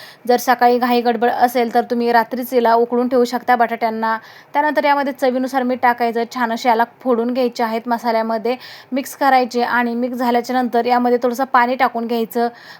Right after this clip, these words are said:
म्हणजे चटणी कोरडी होत नाही आणि डोस्यासोबत खाताना एकदम मस्त अशी लागते. चला तर मग आता इथे बटाटे छान असे फोडून झालेले आहेत. आता थोडा वेळ एक दोन मिनटं आपण असेच परतून घेऊया. त्यानंतर यामध्ये थोडंसं पाणी टाकायचं,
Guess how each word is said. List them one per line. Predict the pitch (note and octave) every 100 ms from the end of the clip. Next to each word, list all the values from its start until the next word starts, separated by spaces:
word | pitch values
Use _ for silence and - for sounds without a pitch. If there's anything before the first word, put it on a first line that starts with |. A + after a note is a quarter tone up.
| -
म्हणजे | A#3+ B3
चटणी | B3 A#3+ B3+ B3
कोरडी | B3+ B3 B3+
होत | C4+ B3+ B3
नाही | A#3+ A#3+
आणि | A#3 A#3
डोस्यासोबत | A#3 A#3 C#4 C#4 B3 A#3+
खाताना | B3+ B3 A#3+
एकदम | A#3 A#3 A3+
मस्त | A#3+ B3
अशी | C4+ B3
लागते. | B3 G#3 - A3+ A3 G#3 _ _ _ _ _ _ _ _ _ _ _ _ _ _ _ _ _ _ -
चला | C4+ C#4
तर | C#4+ D4+
मग | C4+ C4
आता | B3+
इथे | B3 C4
बटाटे | B3 A#3+ A#3+ B3
छान | C4 A#3+
असे | B3+ -
फोडून | C4 A#3+
झालेले | A#3+ B3+ A#3 A#3
आहेत. | A#3+ - G#3+ A3+ A#3
आता | A#3 A#3
थोडा | C4 A#3
वेळ | A#3 A#3+
एक | A#3+ -
दोन | A3 B3
मिनटं | B3+ A#3+ A#3+
आपण | A#3 A#3
असेच | A#3+ A#3+
परतून | C4 - A3+
घेऊया. | A3+ A#3+ A3 A3+
त्यानंतर | A#3 A#3+ A#3 A#3
यामध्ये | A#3 A#3 A#3 A#3+
थोडंसं | A#3+ B3
पाणी | B3 A#3+ B3
टाकायचं, | A#3+ A#3+ A#3 A3+